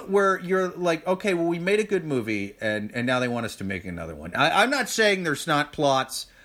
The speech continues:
and s-, and, and storylines and, and actors and things like that, that, that lend themselves well to that idea, right? But the, the part where they're like, "We want you to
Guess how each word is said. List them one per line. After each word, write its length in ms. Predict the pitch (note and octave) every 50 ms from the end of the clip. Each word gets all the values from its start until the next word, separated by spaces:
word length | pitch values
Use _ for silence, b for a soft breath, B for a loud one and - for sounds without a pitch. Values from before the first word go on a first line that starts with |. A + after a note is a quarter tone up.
| b b b b
and 200 | - A#2+ A2+ A2
s-, 180 | G2+ - - -
and, 240 | C#3+ C#3 B2 A#2+ A#2+
and 200 | - C3 B2 A#2
storylines 800 | - - F#3 D#3+ D3 C#3+ C#3+ C3+ C3 B2+ B2 B2 A#2+ A2+ A#2
and, 280 | A#2+ B2+ A2+ G#2+ A2 -
and 160 | - A2 G#2 G2 - _ _ - - -
actors 440 | - B2 B2 C3 C3+ - C#3 C3 A#2
and 100 | B2 A2+
things 140 | C#3 A#2+ A#2
like 80 | B2
that, 140 | A#2 A#2 - B B B B B B -
that, 220 | C3+ C3 C3 C3
that 120 | C3+ C3+ C#3
lend 380 | C#3 C#3 C#3+ D#3 D#3+ D#3+ D#3+
themselves 560 | D#3+ D3+ D3 - - - D#3 C#3 C#3 B2+ A2+ B2+
well 640 | A#2+ B2 C3+ C#3 C#3 C3+ C3 B2+ A#2 A2+ A2 b b b b b b b b b _ _ _
to 220 | - - - F3+ E3
that 320 | D3 C#3 C3 B2 A#2+ - - _ _ _ _ _ _ _ _ _ _ _ _ _ -
idea, 420 | B2 B2 A2 G2 A#2+ A#2 F2+ B1+ - - _ _ _ _ _
right? 320 | D3+ C#3+ C#3 C#3 C#3 C#3+ - -
But 240 | D3 D3+ D3+ D3 -
the, 300 | - E3 D3+ E3 E3+ E3 -
the 160 | D3+ D#3+ D3+
part 480 | - - F3 G3 G#3 G#3 G3+ G3+ -
where 480 | - F3 F3 E3+ E3 E3 D#3+ D3+ - - _ _ _ _ _ _ _
they're 340 | - G#3+ F3+ D#3 E3 D#3+ D#3
like, 240 | D3+ D3 C#3+ C#3+ D3
"We 140 | D3 D3 F3
want 320 | F3 F3+ F#3 F#3+ F#3 -
you 120 | G3 F#3+
to 40 | F3+